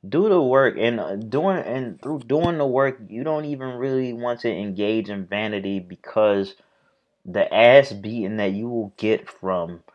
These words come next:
pursuing a greater life will humble you in ways that,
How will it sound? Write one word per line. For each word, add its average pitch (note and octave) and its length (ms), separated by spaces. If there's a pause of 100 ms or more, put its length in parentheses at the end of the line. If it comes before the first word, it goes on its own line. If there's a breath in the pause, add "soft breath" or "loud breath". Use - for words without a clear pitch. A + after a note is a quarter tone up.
(260 soft breath)
pursuing A#2+ 520
a G#2 60
greater G#2 380
life G2 340
will F2 240
humble F2 360
you D#2 220 (300 soft breath)
in A2+ 200
ways F#2 460
that, F2+ 300